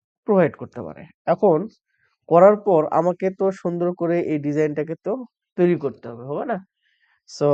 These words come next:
এখন আমরা এই লেখাটাকে কিভাবে প্রেজেন্টেশন করব? কিভাবে লোগোর একটা ধরন, লোগোটা কি? একটা কোম্পানি দেখে নিই যে আমার একটা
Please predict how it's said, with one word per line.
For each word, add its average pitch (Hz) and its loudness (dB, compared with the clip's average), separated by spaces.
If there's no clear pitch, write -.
এখন 180 2
আমরা 208 4
এই 202 0
লেখাটাকে 190 -2
কিভাবে 190 -4
প্রেজেন্টেশন 147 -10
করব? 95 -16
কিভাবে 190 2
লোগোর 165 0
একটা 170 -4
ধরন, 135 -6
লোগোটা 185 0
কি? - -16
একটা 190 -6
কোম্পানি 196 0
দেখে 190 2
নিই 185 -2
যে 175 -2
আমার 175 -2
একটা 165 -8